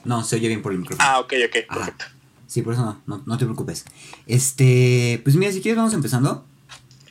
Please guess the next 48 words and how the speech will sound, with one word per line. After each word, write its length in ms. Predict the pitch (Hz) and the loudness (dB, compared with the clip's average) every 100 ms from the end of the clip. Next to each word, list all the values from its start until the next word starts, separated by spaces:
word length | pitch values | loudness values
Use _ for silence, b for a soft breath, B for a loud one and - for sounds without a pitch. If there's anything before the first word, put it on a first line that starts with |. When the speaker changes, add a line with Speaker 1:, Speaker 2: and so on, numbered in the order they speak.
| - - - | -12 -10 0
Speaker 1:
Eh, 240 | 131 131 | 4 6
como 160 | 135 131 | 6 4
te 80 | 131 | 4
comentaba, 360 | 127 135 170 | 2 2 0
se 120 | 185 143 | 4 6
divide 200 | 143 165 | 6 4
en 60 | |
dos 120 | 160 139 | 2 0
partes. 460 | 151 185 - - B B B _ - | -2 -4 -8 -12 B B B _ -4
La 260 | 123 131 | 0 0
primera 340 | 127 127 131 135 | 2 2 2 0
parte 400 | 131 - 139 - 117 | -2 0 -2 0 -6
es, 140 | - | 0
este, 640 | 127 127 - 117 104 101 95 92 85 95 | 0 0 -4 -4 -4 -4 -4 -6 -8 -8
escrita 520 | - 143 147 226 - - B B B | 2 2 4 0 -6 -20 B B B
y 120 | 143 165 | 2 4
la 100 | 151 | 4
segunda 280 | 135 139 | 6 4
parte 200 | 131 131 | 4 -2
es 80 | 135 | -2
por 140 | - 95 | -2 -4
el 60 | |
podcast, 320 | 127 135 170 | -2 -2 0
donde 160 | 143 95 | 0 0
se 80 | 107 | -2
ve 80 | 110 | -2
ya 100 | 101 | -4
toda 80 | 104 | -6
la 60 | |
entrevista 360 | 101 92 92 - | -6 -4 -6 -6
completa, 400 | 117 143 185 170 | -4 -2 -2 -2
todo 100 | 117 | -4
esto 140 | 110 85 | -4 -6
sale. 260 | 85 78 - B B B B | -8 -8 -12 B B B B
Y 480 | - 180 202 214 - - | -4 -2 -2 -6 -8 -2
a 80 | 139 | 2
lo 60 | 143 | 4
largo 140 | 170 | 4
de 60 | 180 | 4
la 20 | |
entrevista 380 | 151 139 180 196 | 4 4 4 0
va 60 | 180 | 0
a 40 | |
haber 140 | 165 | 2
dinámicas, 520 | 143 143 170 196 220 - | 6 6 4 -2 -6 -6
son 180 | - 139 | 2 4
cuatro 220 | 139 135 | 4 4
dinámicas. 600 | 139 131 151 190 226 - | 4 4 2 0 -6 -10